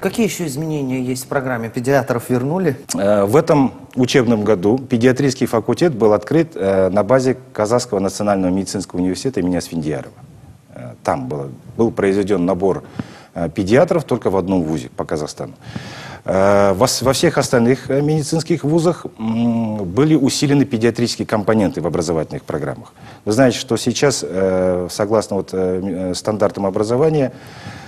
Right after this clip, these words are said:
Speaker 2: э, выпускники нашего вуза, м, они, м, выпускаются как врачи общей практики. Врач общей практики.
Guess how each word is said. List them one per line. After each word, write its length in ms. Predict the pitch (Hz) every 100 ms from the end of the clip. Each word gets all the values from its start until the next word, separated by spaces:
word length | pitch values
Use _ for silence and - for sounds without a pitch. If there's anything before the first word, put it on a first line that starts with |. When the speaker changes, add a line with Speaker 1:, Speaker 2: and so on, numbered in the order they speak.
| - - -
Speaker 2:
э, 340 | 90 90 90
выпускники 580 | 95 113 135 139 127 135
нашего 340 | 123 - 120
вуза, 380 | 117 160 147 120 -
м, 300 | 95 95 92
они, 220 | 101 117 139
м, 400 | 131 90 85 82 _ - - _ -
выпускаются 540 | 98 104 117 - 127
как 100 | 113
врачи 240 | 95 107 113
общей 200 | 95 -
практики. 520 | 82 78 - - - - - - -
Врач 320 | - 80 95 -
общей 200 | 85 95
практики. 560 | 156 165 151 135 127